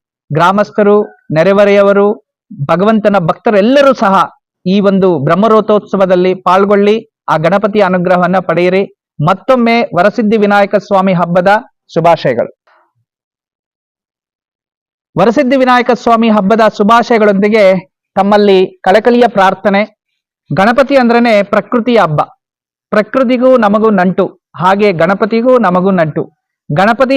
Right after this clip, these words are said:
ಇಲ್ಲದೆ ಇರತಕ್ಕಂಥ ಮನೆ ಇಲ್ಲ, ಪ್ರಕೃತಿ ಆಧೀನಕ್ಕೆ ಇಲ್ಲದೆ ಇರತಕ್ಕಂಥ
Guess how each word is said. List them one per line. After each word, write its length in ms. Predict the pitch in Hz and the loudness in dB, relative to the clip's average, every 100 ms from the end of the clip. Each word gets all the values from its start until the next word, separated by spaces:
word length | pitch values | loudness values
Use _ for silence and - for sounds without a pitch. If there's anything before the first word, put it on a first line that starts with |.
| 220 | 2
ಇಲ್ಲದೆ 300 | 240 247 233 226 | 2 2 2 0
ಇರತಕ್ಕಂಥ 440 | 208 202 214 202 208 180 | -2 -4 -2 0 0 0
ಮನೆ 140 | 202 220 | 0 2
ಇಲ್ಲ, 140 | 214 214 208 | 2 0 0
ಪ್ರಕೃತಿ 440 | 202 - 214 208 214 185 - _ _ - 180 | -4 -4 -4 0 0 0 -6 _ _ 0 0
ಆಧೀನಕ್ಕೆ 420 | 214 233 220 220 | 2 0 0 0
ಇಲ್ಲದೆ 220 | 202 190 196 | 0 2 0
ಇರತಕ್ಕಂಥ 380 | 185 180 180 | 0 -4 -2